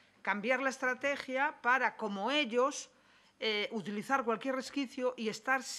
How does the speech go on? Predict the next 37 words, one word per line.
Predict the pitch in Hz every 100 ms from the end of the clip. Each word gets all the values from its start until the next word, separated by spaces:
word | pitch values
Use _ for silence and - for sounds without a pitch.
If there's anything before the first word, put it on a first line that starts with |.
| -
eh, | 240 214 214 214 202 - - _
tener | - 220 247 240
información | 220 - 220 202 202 262 285 254
como | 190 214
ellos | 247 240
tienen, | 277 277 269 254 233
esos | 190 196
documentos | 185 202 220 247 285 254 220 185
del | 180 196
idis, | 240 269 240 240 226
de | 233
todo, | 233 269 277 262 302 - - - -
donde | 214 220
ellos | 226
van | 220 247
a |
acudir | 254 269 285 277
para | 220 202
siempre | - 302 294 269
decir | 254 269
lo | 247 262
mismo, | 294 269 247 294 - _ _ -
para | 190
siempre | 170 285 311 277
hablar | 269 262 254
juntos, | 302 269 226
para | 180
si-, | 190 - 240 220 233
eh, | 240 226
nunca | 233 277 269
enfrentarse | 262 247 226 254 -
entre | 247 233 262
ellos | 247 262 -
y | - 202
estar | -
unidos | 233 233 226 240
como | - 202 214